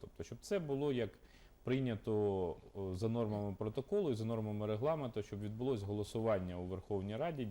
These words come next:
бо дійсно на сьогоднішній момент, у всякому разі, тих, хто декларує,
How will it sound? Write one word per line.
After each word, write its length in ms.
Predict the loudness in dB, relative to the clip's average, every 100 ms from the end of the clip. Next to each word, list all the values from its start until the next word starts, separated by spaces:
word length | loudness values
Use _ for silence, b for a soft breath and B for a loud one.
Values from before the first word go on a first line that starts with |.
| -2
бо 120 | -2
дійсно 440 | 0 -4 -4 -8 -8 B B -8
на 80 | -4
сьогоднішній 520 | 0 0 0 -2 -2
момент, 300 | 0 -2 -2
у 40 |
всякому 420 | -2 -2 -2 0
разі, 260 | 2 2 0
тих, 220 | -2 -2
хто 140 | 0 0
декларує, 760 | 0 0 2 2 2 0 -2